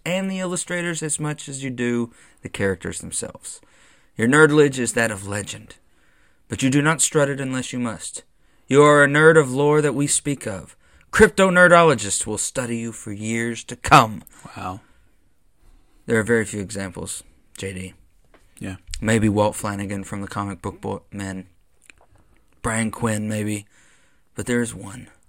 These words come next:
Speaker 1: One legend that we nerds worship as the great deity himself. The silent nerd.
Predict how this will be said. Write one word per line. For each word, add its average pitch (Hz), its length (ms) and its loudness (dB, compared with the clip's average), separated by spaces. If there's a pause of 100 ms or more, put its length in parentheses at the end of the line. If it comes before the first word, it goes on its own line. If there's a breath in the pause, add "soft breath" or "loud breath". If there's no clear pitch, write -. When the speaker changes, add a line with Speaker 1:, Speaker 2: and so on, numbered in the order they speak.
(560 soft breath)
Speaker 1:
One 131 220 0
legend 95 600 -2 (340 soft breath)
that 104 120 -4
we 117 180 2
nerds 107 380 -4
worship 104 480 -2
as 95 160 -8
the 92 80 -8
great 101 400 -4
deity 98 480 -4 (380 soft breath)
himself. 101 640 -4 (220 soft breath)
The 113 100 0
silent 123 840 2 (680)
nerd. 95 400 -12